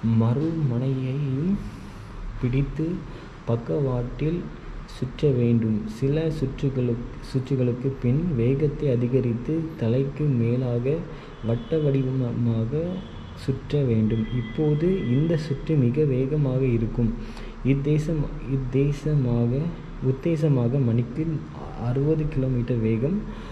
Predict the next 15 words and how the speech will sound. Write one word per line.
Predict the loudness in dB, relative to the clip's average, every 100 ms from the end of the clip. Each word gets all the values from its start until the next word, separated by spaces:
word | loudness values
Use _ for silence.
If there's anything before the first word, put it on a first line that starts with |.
| -14 -2
கொண்டதாக | 2 4 4 2 2
இருக்கும். | 2 0 0 -2 -2 -8 -12 -14 -16 -16 -18 -18 -18 -18 -20 -20 -18 -18 -18 -14 -14 -14 -16 -16 -18 -18 -18 -18 -14 -10 -10 -10 -14 -16 -16 -14 -14 -12 -12 -12 -10 -10 -10 -12 -14 -12 -2 2
இந்த | 4 2 0 0 -2 -4 -2 2
வினாடியில், | 4 4 2 2 2 2 0 0 0
இந்த | 2 4 2
வினாடியில் | 2 4 4 2 2 0 0
இதை | 2 0
சுற்றும் | -2 -4 -4 -6 -2 0 0 -2 -2
போர்வீரர் | 4 4 4 2 2 0
தனது | 0 0 2 2
இலக்கை | 2 0 0 4
நோக்கி | 4 2 0 -2 -2 -6 -14 -14 -16 -18 -10 2
கயிற்றின் | 2 2 2 2 4
ஒரு | 6 4
முனையை | 4 2 2 0 0